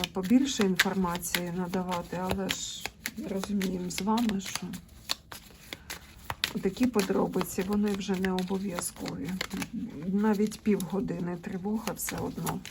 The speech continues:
хай би їх взагалі не було. Далі дивимось.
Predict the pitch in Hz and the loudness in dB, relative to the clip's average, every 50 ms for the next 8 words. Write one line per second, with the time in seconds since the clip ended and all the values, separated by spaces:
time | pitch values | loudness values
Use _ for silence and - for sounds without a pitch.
0 | - - - - - - 185 185 - 185 190 175 185 180 175 - - - - 220 | -10 -10 -10 -8 -4 -2 -2 -2 0 -2 -2 -2 -2 -4 -6 -6 -8 -6 -6 -2
1 | - - 185 190 180 - - 156 - - - - 175 156 - - - - - - | -2 0 0 0 -2 -2 -4 -4 -4 -6 -6 -4 -6 -4 -4 -4 -6 -6 -8 -10
2 | - - - - - - - - - - - - - - - - - - - - | -12 -12 -12 -10 -12 -12 -12 -14 -14 -14 -12 -14 -16 -16 -16 -18 -18 -18 -4 2
3 | 220 220 247 233 214 208 190 190 190 190 185 190 190 185 180 185 185 185 185 185 | 6 6 8 8 8 6 4 4 4 4 4 4 2 0 0 0 0 4 4 4
4 | 175 - - - | 4 4 2 -4